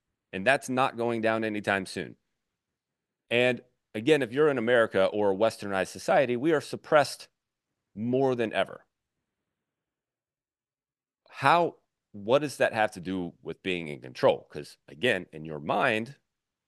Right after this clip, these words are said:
you're like, "Well, what do I do about taxes? And what do I do about medication?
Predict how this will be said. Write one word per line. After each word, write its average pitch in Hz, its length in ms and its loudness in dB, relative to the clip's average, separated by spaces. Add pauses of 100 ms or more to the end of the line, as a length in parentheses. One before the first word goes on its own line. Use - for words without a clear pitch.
(400)
you're 90 180 -6
like, 92 400 0 (760)
"Well, 80 220 -2
what 95 140 2
do 104 80 2
I 101 100 4
do 107 180 -2
about 110 280 4
taxes? - 580 -2 (100)
And 80 160 -14
what 90 140 0
do 101 140 2
I 98 100 4
do 104 240 -4
about 113 400 4 (380)
medication? 120 640 -4